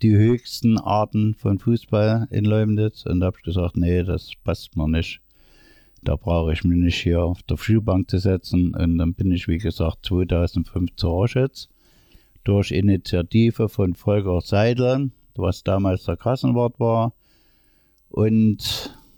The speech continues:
Herrn Röschke, wie hieß er gleich mit Vornamen? Heiko, gell?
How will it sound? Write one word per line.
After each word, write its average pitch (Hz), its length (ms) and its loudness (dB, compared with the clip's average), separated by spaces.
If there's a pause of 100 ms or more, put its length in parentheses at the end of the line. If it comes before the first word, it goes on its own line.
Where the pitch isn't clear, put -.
(180)
Herrn 90 220 0
Röschke, 110 680 -2
wie 101 160 0
hieß 107 140 2
er 107 100 -2
gleich 107 180 -2
mit 101 200 -2
Vornamen? 107 440 0 (140)
Heiko, 98 320 -2
gell? 87 240 0